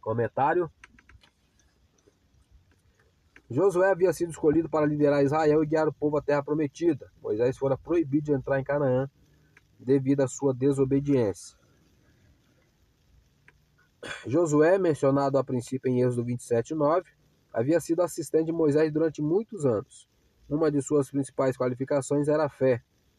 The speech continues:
Ele e Caleb foram os únicos entre os doze espias que acreditaram que Deus poderia ajudar Israel a conquistar a terra. Moisés, por duas vezes, encorajou Josué a ser forte e corajoso.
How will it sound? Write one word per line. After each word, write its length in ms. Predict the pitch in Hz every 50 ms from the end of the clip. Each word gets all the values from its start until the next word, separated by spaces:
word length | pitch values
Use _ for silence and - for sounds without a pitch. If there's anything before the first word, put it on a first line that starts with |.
| _ _ _ _ _
Ele 400 | 127 151 170 170 165 165 165 147
e 140 | - 127 127
Caleb 480 | - - 123 113 110 113 135 156 160 -
foram 200 | - 151 147 143
os 220 | 127 120 117 123 151
únicos 460 | 185 214 220 226 - - 170 151 139
entre 240 | 143 143 139 - 131
os 120 | 120 117
doze 260 | 123 127 135 135 160
espias 400 | 170 147 - _ 143 151 160 143
que 80 | - 151
acreditaram 720 | 143 - 147 151 151 147 - - 139 139 139 139 143 139 - _ _ _ _ _ _ _ _ _ _
que 140 | _ 139 139
Deus 340 | 131 123 135 143 147 139 -
poderia 400 | _ 143 139 139 139 135 139 139
ajudar 300 | 127 127 127 135 135 135
Israel 220 | 127 131 131 131
a 40 | 131
conquistar 540 | - 143 156 156 - 143 - - - 131 131
a 40 |
terra. 380 | - _ - 92 90 85 85 - _ _ _ _ _ _ _ _ _ _ _ _
Moisés, 640 | - 110 135 151 143 127 123 139 147 170 208 208 -
por 220 | - - 139 131 127
duas 280 | 135 156 160 143 123
vezes, 200 | 123 143 156 165
encorajou 480 | 160 147 160 156 151 139 131 139 147 147
Josué 400 | 147 151 147 135 135 139 143 147
a 40 | 139
ser 160 | - 147 135
forte 300 | - - 135 143 139 -
e 40 | _
corajoso. 600 | 151 151 156 147 131 131 143 151 143 117 104 -